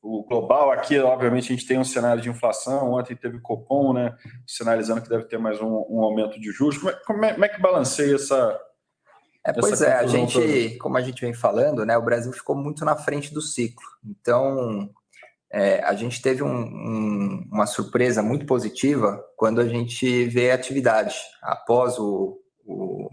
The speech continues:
Speaker 2: mês de março, né, principalmente depois do carnaval, a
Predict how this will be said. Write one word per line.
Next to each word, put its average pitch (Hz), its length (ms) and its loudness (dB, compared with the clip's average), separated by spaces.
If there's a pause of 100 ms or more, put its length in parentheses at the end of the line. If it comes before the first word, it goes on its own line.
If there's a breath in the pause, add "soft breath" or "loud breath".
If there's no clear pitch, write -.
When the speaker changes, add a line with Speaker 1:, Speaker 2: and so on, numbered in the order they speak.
(100)
Speaker 2:
mês 98 200 0
de 95 60 -8
março, 101 500 2
né, 104 200 2
principalmente - 520 -4
depois 113 300 0
do 110 80 -4
carnaval, 110 600 2
a 95 220 0